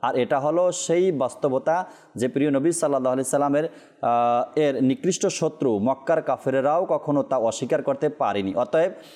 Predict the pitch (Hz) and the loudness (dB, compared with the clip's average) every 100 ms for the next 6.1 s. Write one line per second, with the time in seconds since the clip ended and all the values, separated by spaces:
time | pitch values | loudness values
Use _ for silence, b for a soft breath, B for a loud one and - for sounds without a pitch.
0 | B - 135 160 143 139 160 165 143 143 | B -6 -2 -2 -2 -2 -2 -2 0 2
1 | 147 180 147 135 151 156 - 151 - 127 | 2 2 0 0 0 -2 -2 -4 -2 -2
2 | 117 165 147 123 - 151 - 143 190 B | 0 0 0 -2 -2 -4 0 0 0 B
3 | B B 139 165 - 170 131 151 - 170 | B B -2 -2 -2 -2 0 -2 -2 -2
4 | 123 110 B B B - 120 120 113 - | -2 -2 B B B -2 2 2 0 -2
5 | - - 117 113 143 175 190 180 147 131 | -8 -10 -8 -2 -2 0 0 0 0 0